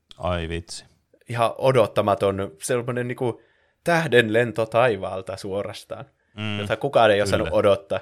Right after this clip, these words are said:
Speaker 2: Kukaan ei ole pelannut niitä aikaisempia osia tuosta Nier-sarjasta, mutta sitten tämä oli semmonen peli, että sana kiersi oikein, että ei vitsi,
Speaker 1: Mm.
Speaker 2: tää on tosi hyvä, että tää kannattaa pelata. Ja semmonen, että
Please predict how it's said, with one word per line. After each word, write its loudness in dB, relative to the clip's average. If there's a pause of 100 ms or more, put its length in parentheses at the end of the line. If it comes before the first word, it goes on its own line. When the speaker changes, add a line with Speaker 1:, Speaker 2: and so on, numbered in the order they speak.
(140)
Speaker 2:
Kukaan 0
ei 0
ole -8
pelannut -2
niitä -4
aikaisempia -2
osia -4
tuosta -2
Nier-sarjasta, -2 (460)
mutta -8
sitten -4
tämä 2
oli -4
semmonen -6 (360)
peli, -2
että -10
sana 0
kiersi -6
oikein, -12
että -14 (480)
ei -2
vitsi, -4
Speaker 1:
Mm. -6
Speaker 2:
tää 2
on -6
tosi -4
hyvä, -10
että -16
tää 0
kannattaa -8
pelata. -6 (720)
Ja -4
semmonen, 2
että 0